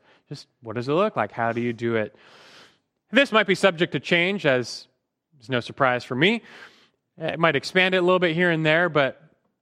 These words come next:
hopefully this gives you just a little taste of what's to come. I'm very much looking forward to this time just exploring God's word on leadership together with you.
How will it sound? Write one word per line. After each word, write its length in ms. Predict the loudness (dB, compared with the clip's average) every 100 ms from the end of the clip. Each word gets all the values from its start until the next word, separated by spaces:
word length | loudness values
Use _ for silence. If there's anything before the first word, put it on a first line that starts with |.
| _ _ _
hopefully 240 | -2 2 2
this 180 | 2 0
gives 200 | 0 0
you 80 |
just 180 | -6 -2
a 40 | 0
little 240 | 2 0
taste 400 | 0 -2 -2 -2
of 140 | -8
what's 320 | -2 -2 -2 -14
to 140 | -14
come. 420 | -10 -6 -6 -6 -14 _ -20 _ -4
I'm 260 | -2 0 2
very 200 | 2 2
much 240 | 0 0
looking 220 | -4 -4
forward 400 | -8 -4 -4 -2
to 100 | -4
this 200 | -6 -8
time 360 | -8 -4 -4 -4
just 180 | -8 -8
exploring 600 | -12 -14 -4 -2 -2 0
God's 380 | 0 0 -4
word 420 | -10 -6 -4 -6 -10 -20 _ _ -8
on 240 | -6 -2
leadership 480 | -2 -2 -4 -6 -4
together 360 | -4 -2 -2
with 280 | 0 -2 0
you. 280 | 0 0 0